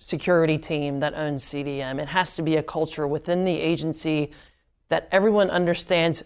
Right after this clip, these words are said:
obviously from the top down, but to your data center, to your application development team, to your, um, you know, to your network guys, to your D B As, everybody to understand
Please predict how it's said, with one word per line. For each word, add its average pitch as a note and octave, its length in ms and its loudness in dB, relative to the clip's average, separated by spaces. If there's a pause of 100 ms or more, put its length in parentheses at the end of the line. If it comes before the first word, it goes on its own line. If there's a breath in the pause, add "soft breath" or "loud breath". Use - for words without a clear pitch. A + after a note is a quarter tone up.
(160)
obviously F#3 480 4
from E3+ 220 0
the D#3 100 2
top D#3 380 -2
down, E3 440 2 (440 soft breath)
but F3 220 2
to A#3 160 2
your G#3+ 200 6
data E3+ 320 4
center, D#3 640 0 (240 loud breath)
to A#3+ 80 0
your A#3+ 140 6
application F3+ 540 0
development D#3 640 2
team, D#3 420 -2 (360 soft breath)
to G#3 280 2
your, E3 760 4 (540 soft breath)
um, D3+ 520 2 (600)
you E3 120 2
know, D#3+ 140 4
to F3+ 160 0
your G3+ 100 4
network E3+ 420 2
guys, D#3+ 360 4
to G3 100 -4
your F3 100 2
D E3+ 160 0
B D#3+ 140 4
As, D3 140 2
everybody F3 500 4
to E3+ 80 2
understand D#3+ 920 0